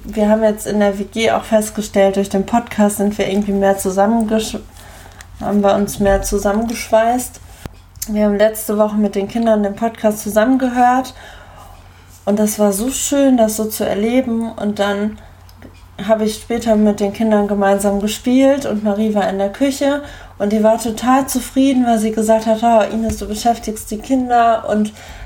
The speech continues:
äh, bringst so eine Ruhe hier rein." Und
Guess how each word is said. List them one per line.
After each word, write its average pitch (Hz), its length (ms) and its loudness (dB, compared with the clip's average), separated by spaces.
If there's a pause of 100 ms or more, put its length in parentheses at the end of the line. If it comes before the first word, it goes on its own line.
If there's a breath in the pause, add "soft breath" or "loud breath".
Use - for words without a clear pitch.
(120 loud breath)
äh, 208 300 2 (160)
bringst 220 320 -4
so 220 80 0
eine 220 100 2
Ruhe 254 400 2
hier 214 320 0
rein." 202 440 -2 (260)
Und 214 360 0